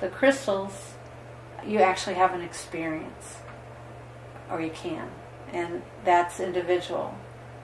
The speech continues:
for each person. And even with the same person, if they do the crystal bed many different times, each experience can be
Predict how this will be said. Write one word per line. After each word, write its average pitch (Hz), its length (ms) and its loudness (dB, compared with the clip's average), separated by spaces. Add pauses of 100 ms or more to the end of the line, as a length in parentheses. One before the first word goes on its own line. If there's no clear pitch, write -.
(140)
for - 100 2
each 180 280 2
person. - 480 -2 (100)
And 190 120 -4
even 208 400 2
with 185 120 0
the 185 80 -4
same 202 280 -2
person, 180 420 0
if 175 120 -4
they 180 140 2 (120)
do 190 140 0
the 185 100 0
crystal 180 380 -4
bed 175 400 2
many 180 200 2
different 185 340 -2
times, - 380 -4
each 190 200 -6
experience - 540 -4
can 180 100 -8
be 170 100 -8